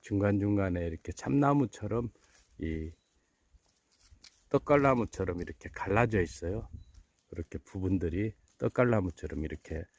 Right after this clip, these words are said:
어, 홈이 파지면서, 어, 어린 것도 마찬가지예요.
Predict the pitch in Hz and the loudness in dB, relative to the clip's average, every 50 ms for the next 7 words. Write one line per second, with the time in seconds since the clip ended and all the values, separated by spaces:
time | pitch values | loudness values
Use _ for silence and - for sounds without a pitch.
0 | _ - - - _ _ - - 76 76 73 76 - - - 156 160 151 123 101 | _ -20 -20 -20 _ _ -6 -6 -4 -4 -6 -8 -4 2 4 6 8 8 6 4
1 | - - - - 143 - 151 147 143 131 117 98 85 90 90 104 104 98 - _ | 2 -2 -6 -6 -4 -2 0 0 0 0 0 -2 -2 -2 -2 -2 -4 -6 -10 _
2 | _ _ _ _ _ _ - - 87 87 87 80 76 80 - - _ _ _ _ | _ _ _ _ _ _ -6 -2 0 2 2 0 -2 -4 -10 -16 _ _ _ _
3 | _ _ - 95 101 123 135 143 139 127 - - 82 85 78 78 - - - 92 | _ _ 4 6 8 8 8 8 6 4 2 0 -6 -4 -4 -6 -6 -8 -8 -6
4 | 90 85 85 80 - - 78 78 82 98 110 | -4 -4 -4 -6 -6 -6 -8 -6 -6 -8 -10